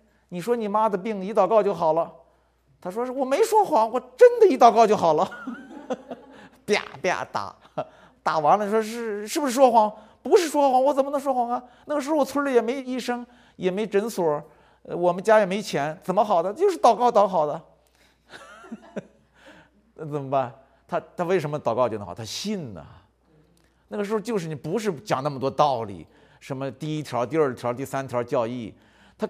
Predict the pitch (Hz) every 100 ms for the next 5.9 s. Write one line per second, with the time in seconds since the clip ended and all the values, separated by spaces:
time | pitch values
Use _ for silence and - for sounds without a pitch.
0 | - 294 254 202 208 254 247 302 220 233
1 | 226 247 262 254 226 190 190 - 226 214
2 | 175 131 139 - _ _ _ _ _ _
3 | _ _ _ _ _ _ _ - 220 196
4 | 254 254 233 185 202 214 - 175 170 220
5 | 214 190 214 226 233 208 147 120